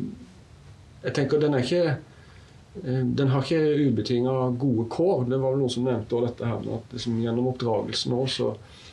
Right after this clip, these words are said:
eh, så, eh, så er jo det også å, eh, å forvalte nysgjerrigheten på en god måte. Det er jo som en del av oppdragerrollen kanskje også, da.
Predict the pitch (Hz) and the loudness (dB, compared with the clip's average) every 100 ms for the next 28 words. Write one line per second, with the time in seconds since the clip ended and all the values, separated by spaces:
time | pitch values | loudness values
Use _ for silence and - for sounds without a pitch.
0 | - - - - - 113 - - - 127 | -20 -20 -20 -14 -8 -4 -2 -2 0 2
1 | 127 127 120 113 113 110 110 110 98 101 | 4 4 2 0 -2 -4 -4 -6 -6 -6
2 | - - - 131 123 131 113 113 104 - | -8 -12 -4 0 2 2 2 2 0 0
3 | 120 120 120 117 117 107 98 - 113 113 | 0 2 0 0 0 -2 -6 -14 -6 -4
4 | 113 107 104 - - - - - - 107 | -4 -6 -10 -16 -20 -20 -20 -16 -8 -4
5 | 143 113 101 98 - 123 127 127 101 95 | 0 2 2 0 0 0 2 2 0 0
6 | 113 110 127 131 117 110 117 113 131 139 | -2 -2 -2 0 0 2 0 0 0 2
7 | 127 127 127 123 113 101 101 117 117 113 | 2 0 2 2 2 0 0 0 -2 -2
8 | 120 117 113 92 90 107 107 - - - | -4 -4 -4 -2 -2 -2 -4 -8 -18 -8
9 | - 113 113 123 143 139 135 131 147 117 | -2 0 2 2 0 0 -2 0 0 0
10 | - 151 | 0 0